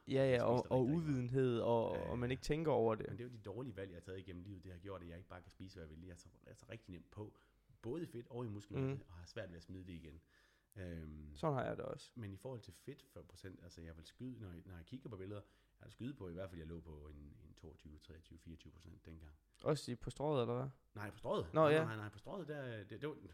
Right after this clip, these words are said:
Speaker 2: nu snakker vi, øh,
Speaker 1: Nå,
Speaker 2: gode,
Speaker 1: ja, okay, jeg skal, ja.
Speaker 2: gode gamle Lars.
Speaker 1: Ja, okay, okay, super.
Speaker 2: Øhm, på Strøget, der tror jeg, jeg lå på ti.
Speaker 1: Okay.
Speaker 2: Altså, jeg ser på billeder, og jeg tænkte jo bare, jeg var bare hakket, ikke også?
Speaker 1: Mhm.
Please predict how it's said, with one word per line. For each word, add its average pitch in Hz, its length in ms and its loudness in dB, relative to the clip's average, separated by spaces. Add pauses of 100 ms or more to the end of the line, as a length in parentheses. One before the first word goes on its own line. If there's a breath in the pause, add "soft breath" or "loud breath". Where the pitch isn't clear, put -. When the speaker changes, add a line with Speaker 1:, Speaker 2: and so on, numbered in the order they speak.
Speaker 2:
nu 107 120 -6
snakker 104 240 -6
vi, 80 220 -6
øh, 73 100 -12 (320)
Speaker 1:
Nå, 165 140 8
Speaker 2:
gode, 170 140 12
Speaker 1:
ja, 156 120 12
okay, 156 200 6
jeg 135 120 6
skal, 123 240 -2
ja. 135 140 4
Speaker 2:
gode 135 120 4
gamle 120 220 0
Lars. 82 240 -4
Speaker 1:
Ja, 165 160 10
okay, 147 220 2 (200)
okay, - 340 -4
super. 82 180 -2
Speaker 2:
Øhm, 78 180 -8 (340)
på 87 80 -16
Strøget, 143 340 -6
der 107 60 -6
tror 110 200 -6
jeg, 95 60 -4
jeg 85 80 -6
lå 85 180 -6
på 78 380 -12 (360)
ti. - 280 -16 (600)
Speaker 1:
Okay. 135 280 0 (420)
Speaker 2:
Altså, 92 180 -12
jeg 95 200 -6
ser 120 160 -4
på 98 80 -8
billeder, 113 260 -2
og 95 60 -4
jeg 92 100 -6
tænkte 110 220 -6
jo 90 60 -10
bare, 82 140 -12
jeg 82 140 -12
var 82 100 -14
bare 82 200 -14
hakket, 117 440 2
ikke 147 160 -10
også? 135 180 0
Speaker 1:
Mhm. 139 180 0